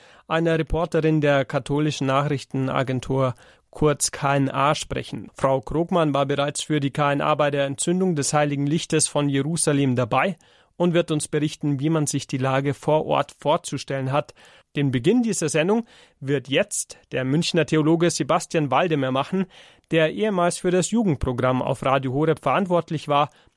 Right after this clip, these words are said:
und der sich eingehend mit einem Buch beschäftigte, welches siebzig historische Zeugnisse zum Heiligen Licht in Jerusalem sammelte und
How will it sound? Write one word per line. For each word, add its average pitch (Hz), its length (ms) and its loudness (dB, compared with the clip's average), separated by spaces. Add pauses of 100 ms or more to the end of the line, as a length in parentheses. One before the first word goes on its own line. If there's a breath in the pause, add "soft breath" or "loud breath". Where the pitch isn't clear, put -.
(140)
und 160 180 -2
der 160 140 2
sich 143 240 -6
eingehend 131 560 -2
mit 131 180 -4
einem 135 220 0
Buch 175 220 0
beschäftigte, 160 760 0 (400 loud breath)
welches 170 480 0
siebzig 202 460 -4
historische 151 680 0
Zeugnisse 143 600 2
zum 135 240 0
Heiligen 139 340 0
Licht 143 300 -2
in 143 140 0
Jerusalem 131 720 2
sammelte 160 680 0
und 151 320 0